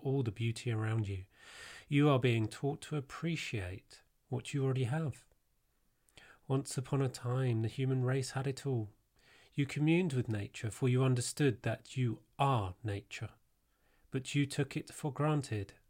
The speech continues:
and so it was taken from you, and now you war like children. And you believe that the war is about ancestral blood, that it is about land, religion, revenge, money, and power. It is none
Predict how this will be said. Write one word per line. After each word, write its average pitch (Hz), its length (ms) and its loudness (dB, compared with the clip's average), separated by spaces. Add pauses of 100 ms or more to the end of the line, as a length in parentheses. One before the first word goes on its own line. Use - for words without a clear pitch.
(100)
and 117 180 -2
so 117 300 -2
it 127 260 -8
was 131 140 -6
taken 131 560 -4
from 98 260 -6
you, 98 260 -6 (560)
and 120 200 0
now 123 180 4
you 131 240 4
war 117 420 4
like 107 300 -2
children. 107 500 -2 (1500)
And 123 180 2
you 139 100 4
believe 143 520 2
that 127 160 -4
the 131 80 2
war 143 260 4
is 135 100 2
about 147 380 0
ancestral 151 680 -2
blood, 135 460 0
that - 240 -4
it 123 40 -2
is 113 120 -4
about 117 320 2
land, 113 480 2
religion, 117 480 2
revenge, 113 520 2
money, 123 280 2
and 120 160 0
power. 135 420 -6 (720)
It 127 200 -4
is 123 160 2
none 113 480 2